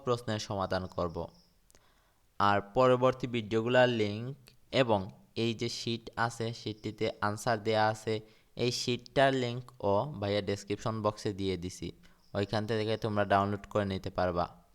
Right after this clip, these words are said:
ওকে, আর তোমরা যারা এখনও সাবস্ক্রাইব করনি,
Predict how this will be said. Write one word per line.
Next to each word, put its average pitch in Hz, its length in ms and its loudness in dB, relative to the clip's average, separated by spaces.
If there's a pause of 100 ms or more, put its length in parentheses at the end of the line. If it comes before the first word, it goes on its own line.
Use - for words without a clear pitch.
(680)
ওকে, 110 300 -2 (300)
আর 104 120 0
তোমরা 104 220 0
যারা 98 240 4
এখনও 104 400 -2
সাবস্ক্রাইব 120 580 0 (100)
করনি, 135 680 0